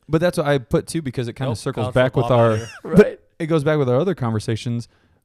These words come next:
Speaker 1: They now have that three to five year grace period where it's like, "We won, we went all in, we did it." And it, to me, it started making me think, how, is, is it corny, goofy, weird? Like, I don't know what it was or what it is, but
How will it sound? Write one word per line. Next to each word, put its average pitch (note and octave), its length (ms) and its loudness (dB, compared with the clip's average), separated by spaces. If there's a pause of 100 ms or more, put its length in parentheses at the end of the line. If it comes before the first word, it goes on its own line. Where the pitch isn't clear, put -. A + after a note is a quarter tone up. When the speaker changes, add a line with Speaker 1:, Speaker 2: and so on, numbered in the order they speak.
(140)
Speaker 1:
They C3 140 -4
now C3+ 140 -2
have C#3+ 160 -4
that C#3 180 -2
three C3 140 -10
to C3+ 80 -6
five A#2 280 -2
year C3 120 -4
grace D3+ 220 -2
period G2+ 320 -4
where G#2+ 120 0
it's - 160 -8
like, G#2+ 160 -4
"We A#2 120 2
won, C#3+ 480 -2
we A#2 120 -2
went A#2 220 0
all A#2+ 240 -2
in, B2 220 -6
we A#2 140 -4
did B2 200 0
it." A#2+ 200 -2 (800)
And B2+ 140 -8
it, - 200 -14
to B2+ 100 -4
me, C3+ 180 -2
it D3 120 -6
started C3+ 300 -2
making B2 280 -6
me A#2 100 -4
think, - 580 -10
how, C3 280 -4 (800)
is, A#2+ 180 -6
is B2 120 -4
it A#2+ 140 -8
corny, E3+ 380 -4
goofy, C#3 360 -4
weird? A2 340 -2
Like, B2 140 -8
I C3+ 100 -4
don't E3+ 140 -2
know C#3 100 -2
what A#2 300 -2
it - 100 -4
was A2+ 640 -2
or A2 140 -2
what A#2+ 160 2
it G#2+ 80 -4
is, A#2+ 200 -2
but G#2+ 320 -2